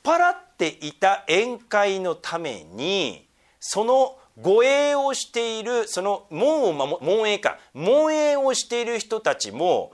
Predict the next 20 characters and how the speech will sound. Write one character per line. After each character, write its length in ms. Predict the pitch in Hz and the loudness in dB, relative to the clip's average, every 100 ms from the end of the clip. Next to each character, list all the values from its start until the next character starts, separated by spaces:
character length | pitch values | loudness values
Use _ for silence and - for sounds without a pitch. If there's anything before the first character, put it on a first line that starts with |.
| - - | -18 -2
酔 180 | 165 | 0
っ 280 | 220 - _ | 0 -2 _
払 240 | 254 269 262 | 2 2 2
っ 200 | - - | -4 -10
て 120 | 113 | -10
い 140 | 90 | -10
て、 560 | _ - 180 110 - _ _ _ _ _ _ - | _ 0 2 2 -4 _ _ _ _ _ _ -4
戸 200 | 165 160 | -2 2
が 320 | 202 - - _ _ _ - | 2 0 -8 _ _ _ -4
開 260 | 117 135 | -2 -2
い 20 | 143 | -6
て 180 | 135 | -12
い 80 | 120 | -14
た 160 | - - | -14 -18
ん 80 | _ | _
で 80 | - | -20
す。 180 | - _ _ _ _ _ _ _ _ _ _ _ _ _ _ _ _ _ _ _ _ _ _ _ _ _ _ _ _ _ - | -20 _ _ _ _ _ _ _ _ _ _ _ _ _ _ _ _ _ _ _ _ _ _ _ _ _ _ _ _ _ 0
だ 180 | 254 | 0
か 200 | 269 202 | 4 4
ら、 440 | 156 214 202 95 | 4 4 2 0